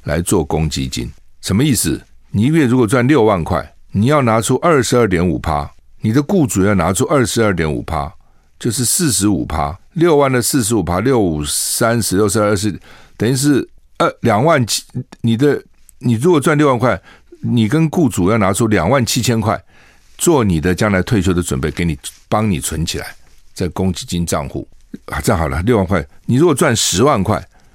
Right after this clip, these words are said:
四万五千块，十万块你赚去没问题，但是这中间还要拿钱出来做公积金，你从十万块要拿出两，两万两千五，雇主要再拿出两万两千五存起来，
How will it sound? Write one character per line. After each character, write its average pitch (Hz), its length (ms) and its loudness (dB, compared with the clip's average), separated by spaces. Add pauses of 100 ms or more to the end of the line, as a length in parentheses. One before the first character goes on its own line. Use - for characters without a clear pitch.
(160)
四 - 320 0
万 156 200 4
五 76 140 0
千 110 180 0
块， 107 200 0 (400)
十 - 200 0
万 190 120 4
块 170 100 2
你 92 100 2
赚 117 200 0
去 - 120 0
没 87 140 2
问 104 140 0
题， - 180 -10 (400)
但 165 120 -2
是 170 120 0
这 185 140 2
中 185 240 0
间 170 240 0 (340)
还 143 160 -2
要 170 120 2
拿 117 240 2
钱 104 240 0
出 123 140 0
来 78 200 -2 (360)
做 107 180 0
公 95 200 -2
积 85 160 -6
金， 71 220 -8 (300)
你 110 180 0
从 131 180 -2
十 135 200 -2
万 151 100 2
块 131 140 0
要 117 80 2
拿 101 240 2
出 135 320 -2 (120)
两， 92 200 -2 (200)
两 98 200 -2
万 120 140 0
两 78 160 -2
千 87 200 -2
五， 78 160 -6 (460)
雇 196 160 0
主 117 160 0
要 131 180 2
再 143 440 0
拿 92 180 0
出 113 180 0
两 90 160 2
万 101 120 2
两 71 120 -4
千 80 220 -4
五 - 120 -8 (280)
存 85 180 -4
起 - 100 -6
来， - 160 -12